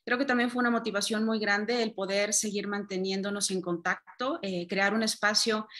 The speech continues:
en el cual pu-, pu-, pudiésemos seguir discutiendo nuestros trabajos, dándole continuidad a lo que, eh, ya había,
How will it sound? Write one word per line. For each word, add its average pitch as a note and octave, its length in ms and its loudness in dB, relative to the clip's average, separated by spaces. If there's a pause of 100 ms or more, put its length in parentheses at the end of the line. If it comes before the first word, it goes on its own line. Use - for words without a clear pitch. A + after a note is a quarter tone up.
(160)
en G3 140 0
el G3 100 -4
cual G#3 220 2
pu-, - 340 -6 (300)
pu-, F#3+ 340 -4
pudiésemos A#3 640 4
seguir G#3 240 0
discutiendo G#3 480 -2
nuestros G#3 360 -2
trabajos, F#3 540 2
dándole G#3 320 0
continuidad F#3 680 2
a F#3 100 0
lo F3 260 2
que, F3 520 0 (360)
eh, F3+ 280 2
ya G3+ 180 6
había, G3+ 800 4